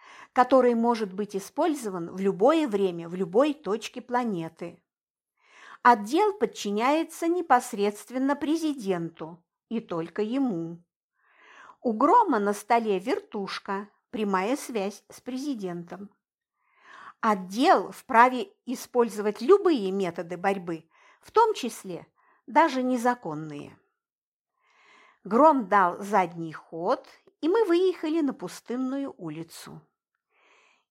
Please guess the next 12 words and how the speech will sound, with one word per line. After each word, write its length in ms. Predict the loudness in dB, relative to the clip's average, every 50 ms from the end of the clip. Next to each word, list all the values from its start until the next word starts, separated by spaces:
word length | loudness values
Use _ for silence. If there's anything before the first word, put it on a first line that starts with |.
| 0
Иномарка, 840 | 2 4 6 6 8 8 8 8 8 6 2 -2 -2 -2 -2 -2 -6 -10 _ _ _
набирая 500 | -8 -6 -4 0 2 2 2 2 0 -2
скорость, 720 | -6 -8 -8 -2 0 0 0 0 -2 -4 -8 -12 -16 -16 _ -6
помчалась 640 | -6 -6 -6 -6 -2 2 2 2 2 0 -4 -8 -12
по 120 | -14 -14
кольцевому 760 | -12 -10 -12 -12 -12 -12 -6 -2 0 0 0 0 -2 -6 -8 -8
шоссе. 600 | -8 -6 -6 -6 -6 -6 -12 -12 -10 -10 -12 -12 -16 _ _ _ _ _ _ _ _ _ _ _ _ _ _ _ _ 0
Давно 340 | 4 4 6 6 4 0 0
я 180 | 0 0 0
не 160 | 0 0 -2
видела 380 | -2 -4 -4 -2 -2 0 0 -2
Грома. 540 | -2 -2 -2 -2 -2 -2 -4 -6 -6 -8